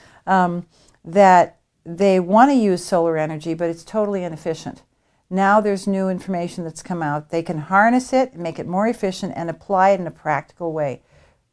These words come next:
If you can do that, you know, you can move products, you can move food, you can, they're gon-, they're even talking about solar-run planes. I just read about this. Planes run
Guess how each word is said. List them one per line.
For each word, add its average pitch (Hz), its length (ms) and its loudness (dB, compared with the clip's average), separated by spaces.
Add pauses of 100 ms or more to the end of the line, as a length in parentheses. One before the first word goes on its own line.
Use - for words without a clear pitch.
If - 200 -12
you 269 140 0
can 311 180 -2
do 240 180 0
that, 196 480 2 (1160)
you 196 80 -8
know, 180 80 -4
you 190 140 -4
can 180 140 -6
move 160 180 -8
products, 226 460 2
you 165 60 -10
can 160 140 -10
move 156 180 -10
food, 202 480 -2
you 160 140 -12
can, 160 280 -10 (380)
they're 170 140 -6
gon-, 180 200 -8
they're 202 140 -2
even 302 200 -6
talking 277 300 -2
about 196 220 -2
solar-run 214 960 -2
planes. 202 500 -6
I 139 100 -2
just 190 260 -12
read 202 140 0
about 156 320 -6
this. - 320 -12 (560)
Planes 233 600 -2
run 190 480 -4